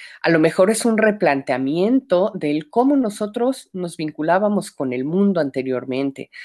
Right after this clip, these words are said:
Eh, yo creo que en especial este es un golpe fuerte para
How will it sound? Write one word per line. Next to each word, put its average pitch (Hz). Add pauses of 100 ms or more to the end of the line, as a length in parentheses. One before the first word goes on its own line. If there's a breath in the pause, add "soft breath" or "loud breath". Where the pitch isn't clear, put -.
(380 loud breath)
Eh, 202
yo 262
creo 349
que 339
en 285
especial 202
este 247
es 202
un 202
golpe 233
fuerte 196
para 170